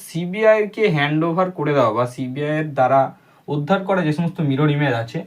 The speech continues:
সেটাই একমাত্র মিরর ইমেজ, তার বাইরে কোনো হার্ড ডিস্কে কোনো মিরর ইমেজ নেই।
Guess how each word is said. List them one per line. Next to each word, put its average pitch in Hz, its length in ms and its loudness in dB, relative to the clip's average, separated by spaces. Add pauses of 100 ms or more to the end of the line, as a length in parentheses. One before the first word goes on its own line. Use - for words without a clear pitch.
(340)
সেটাই 208 340 2
একমাত্র 143 320 -2 (120)
মিরর 117 240 -4
ইমেজ, 98 180 -14 (460)
তার 170 160 4 (120)
বাইরে 151 340 2
কোনো 180 180 0
হার্ড 123 180 -4
ডিস্কে 127 300 -6
কোনো 147 120 -2 (100)
মিরর 120 280 -2
ইমেজ 156 180 -2 (120)
নেই। 107 120 -6